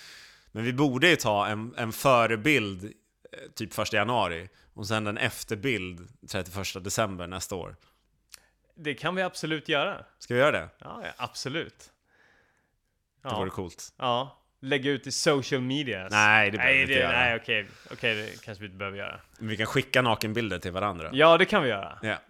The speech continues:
Speaker 2: Och sen se vad som händer. Ja, men vad, vad, okej.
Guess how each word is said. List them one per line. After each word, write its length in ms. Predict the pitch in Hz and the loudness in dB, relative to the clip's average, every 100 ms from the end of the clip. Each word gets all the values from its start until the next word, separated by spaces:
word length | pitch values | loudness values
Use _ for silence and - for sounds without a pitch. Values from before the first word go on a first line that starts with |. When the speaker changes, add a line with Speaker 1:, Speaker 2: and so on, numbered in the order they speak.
| - | -14
Speaker 2:
Och 80 | 131 | -8
sen 180 | 147 135 | -6 -2
se 180 | 147 | 0
vad 140 | 123 120 | 0 -2
som 120 | 117 | -4
händer. 280 | 123 117 104 | -4 -4 -4
Ja, 160 | 123 | -2
men 260 | 143 143 139 | -2 -2 -2
vad, 380 | 139 139 139 131 | -2 0 -2 -4
vad, 640 | 143 143 135 135 120 117 | -4 0 0 -2 -4 -6
okej. 420 | 139 - 107 104 | -6 -4 -4 -4